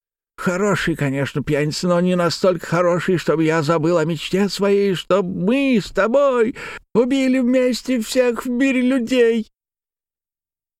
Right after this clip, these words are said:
«Да не буду я убивать всех в мире людей, даже если бы и хотел. Не смог бы?»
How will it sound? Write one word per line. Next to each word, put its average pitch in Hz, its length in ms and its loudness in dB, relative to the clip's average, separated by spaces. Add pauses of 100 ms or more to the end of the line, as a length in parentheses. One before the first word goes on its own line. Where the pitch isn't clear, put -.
(100)
«Да 80 180 -4
не 156 160 2
буду 185 280 2
я 185 200 4
убивать 170 460 2
всех 165 360 -2
в 135 40 0
мире 151 320 2
людей, 135 680 0 (160)
даже 113 300 0
если 127 320 2
бы 127 160 4
и 131 260 2
хотел. 85 540 -2
Не 120 260 2
смог 175 380 0
бы?» - 160 0